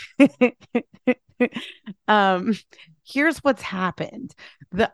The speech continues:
administration has been, you know, basically, like,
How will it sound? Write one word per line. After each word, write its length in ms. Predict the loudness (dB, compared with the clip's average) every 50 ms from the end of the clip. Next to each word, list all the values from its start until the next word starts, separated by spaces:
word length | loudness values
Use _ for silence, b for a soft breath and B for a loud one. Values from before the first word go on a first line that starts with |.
| _ _
administration 1500 | -6 -4 -2 -2 0 2 2 2 2 2 2 0 -6 -12 -6 -4 -2 0 0 -2 -2 -4 -4 -4 -4 -4 -4 -4 -6 -8 -8 _
has 440 | _ -8 -4 -2 -2 -2 -2 -4 -8
been, 640 | -12 -6 -4 -4 -4 -4 -6 -8 -8 -8 -8 -10 -12 _ _
you 140 | -10 -8 -6
know, 160 | -6 -6 -6
basically, 520 | -6 -6 -8 -8 -8 -12 -12 _ -8 -6 -6
like, 340 | -6 -6 -6 -8 _ -16